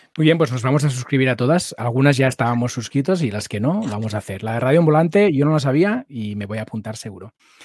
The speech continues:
Bien, Marcela, ahora te queremos preguntar un poco por el panorama actual del podcasting en Colombia.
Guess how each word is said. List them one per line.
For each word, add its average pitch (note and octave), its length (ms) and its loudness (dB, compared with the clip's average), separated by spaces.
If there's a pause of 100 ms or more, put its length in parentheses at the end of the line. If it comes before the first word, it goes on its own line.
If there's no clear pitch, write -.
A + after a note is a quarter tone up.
(580)
Bien, E3+ 200 4
Marcela, E3 400 4
ahora D3+ 180 0
te G3 100 -2
queremos F3+ 300 0
preguntar E3 340 0
un F#3 80 0
poco E3+ 240 0
por C#3+ 240 -2
el C3+ 160 0
panorama C#3 760 0 (220)
actual C#3 520 2
del C#3 160 0
podcasting C3+ 460 -4
en B2+ 100 0
Colombia. F#2 520 -12